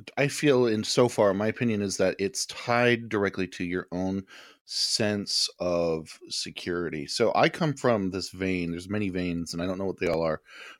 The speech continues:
but from, from this vein historically where, like, especially with the same, 'cause we all have similar backgrounds, where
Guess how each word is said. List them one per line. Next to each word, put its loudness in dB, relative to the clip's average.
but -8
from, 0
from 4
this 0
vein 4
historically 2
where, 2
like, 0
especially 0
with -2
the -6
same, 2
'cause -10
we 2
all 4
have -4
similar -2
backgrounds, 0
where 0